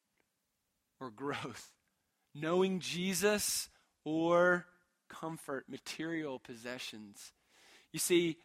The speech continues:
this idea of steadfastness or the idea of remaining under, to stay under, uh, i-, i-, is completely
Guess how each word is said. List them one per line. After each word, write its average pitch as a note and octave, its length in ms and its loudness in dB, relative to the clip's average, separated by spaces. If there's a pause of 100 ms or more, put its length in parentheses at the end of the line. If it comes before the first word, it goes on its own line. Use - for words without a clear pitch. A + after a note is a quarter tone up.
this F3 220 2
idea E3+ 520 4
of D#3+ 140 -2
steadfastness D#3 1400 -2
or C#3 200 0 (280)
the D#3+ 120 4
idea E3+ 340 8
of D#3+ 120 6
remaining E3+ 640 2
under, E3+ 380 2
to E3+ 160 -4
stay F#3 540 2 (340)
under, F#3 600 4 (280)
uh, E3 360 4
i-, F3+ 60 4
i-, F3+ 240 4 (340)
is F#3 240 0 (240)
completely A3 600 0